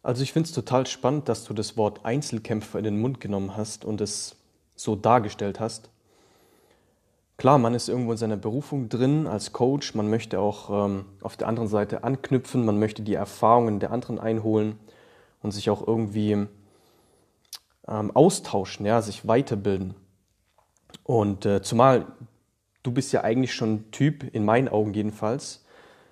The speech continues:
der sehr viel, äh, Networking betreibt, der gerne seinen Horizont erweitert, der vieles auch auf Social Media teilt,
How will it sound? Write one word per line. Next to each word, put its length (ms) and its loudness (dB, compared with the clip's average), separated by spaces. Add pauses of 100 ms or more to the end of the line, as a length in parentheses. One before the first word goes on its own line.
(220)
der 280 8
sehr 240 2
viel, 580 2 (800)
äh, 160 0
Networking 760 4
betreibt, 760 0
der 140 2
gerne 280 0
seinen 260 -2
Horizont 400 -2
erweitert, 600 0
der 100 -2
vieles 480 -2
auch 240 -2
auf 180 -4
Social 400 -4
Media 260 0
teilt, 600 0